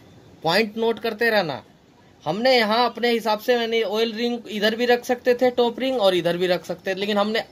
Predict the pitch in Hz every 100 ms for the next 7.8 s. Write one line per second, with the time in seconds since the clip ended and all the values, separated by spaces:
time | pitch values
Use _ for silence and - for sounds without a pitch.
0 | - 214 233 220 190 185 175 165 160 156
1 | 147 _ _ - - - - 220 - 262
2 | 247 220 208 - 233 208 190 196 202 196
3 | 190 185 180 170 220 240 175 147 113 90
4 | 90 - _ _ _ - _ - 165 214
5 | 247 247 240 240 233 214 208 214 208 220
6 | 233 220 226 220 226 202 202 202 175 196
7 | 185 170 160 156 131 110 95 101